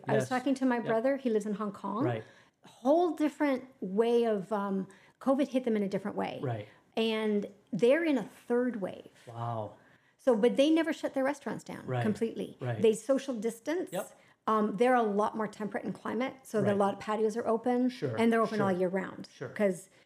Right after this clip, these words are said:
Speaker 1: when
Speaker 2: Right.
Speaker 1: we have minus
Speaker 2: What are we gonna do when our patios close down for the winter?
Speaker 1: Uh, in
Speaker 2: I know
Speaker 1: Canada,
Speaker 2: the
Speaker 1: I don't
Speaker 2: heaters are out
Speaker 1: know.
Speaker 2: now, but <clears throat> when those patios close down?
Speaker 1: I don't know. I don't
Speaker 2: Yeah.
Speaker 1: know. So back to groceries, I think a lot of people are, are, are looking, cooking at home and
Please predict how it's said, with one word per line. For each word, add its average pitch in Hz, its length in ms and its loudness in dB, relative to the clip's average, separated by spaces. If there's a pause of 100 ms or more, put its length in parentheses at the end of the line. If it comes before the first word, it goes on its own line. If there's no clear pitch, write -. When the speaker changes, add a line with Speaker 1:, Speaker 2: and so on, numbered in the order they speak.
Speaker 1:
when 220 240 2
Speaker 2:
Right. - 100 -6
Speaker 1:
we 233 200 2
have 202 200 0
minus 202 280 2
Speaker 2:
What 160 100 2
are 185 40 0
we 185 100 4
gonna 139 260 0
do 131 120 -2
when 127 140 0
our 117 80 -2
patios 127 480 -4
close 311 260 2
down 302 220 0
for - 120 -10
the 104 100 -8
winter? 110 380 -6 (100)
Speaker 1:
Uh, 220 240 2 (100)
in 208 120 2
Speaker 2:
I - 20 2
know - 20 2
Speaker 1:
Canada, 277 400 2
Speaker 2:
the - 60 -
Speaker 1:
I - 160 2
don't 226 180 4
Speaker 2:
heaters - 80 0
are - 160 2
out - 180 2
Speaker 1:
know. - 20 -
Speaker 2:
now, 156 300 0
but 120 300 -2
<clears throat> 226 260 -2
when 123 160 0
those 170 180 0
patios 175 500 -4
close 180 280 -2
down? 180 340 -6
Speaker 1:
I 208 140 0
don't 202 160 -2
know. 214 380 -4 (100)
I 208 100 -4
don't 208 140 -4
Speaker 2:
Yeah. 208 120 -2
Speaker 1:
know. 220 80 -6
So 233 220 0 (200)
back 226 200 2
to 226 60 -6
groceries, 226 480 0
I 214 60 -2
think 208 140 -2
a 208 40 0
lot 202 140 0
of 202 60 -12
people 202 260 -2
are, 196 200 0 (360)
are, - 260 -2 (180)
are 220 240 -4 (340)
looking, 208 600 0 (200)
cooking 202 320 -2
at 196 80 -8
home 220 400 -2
and 190 200 -4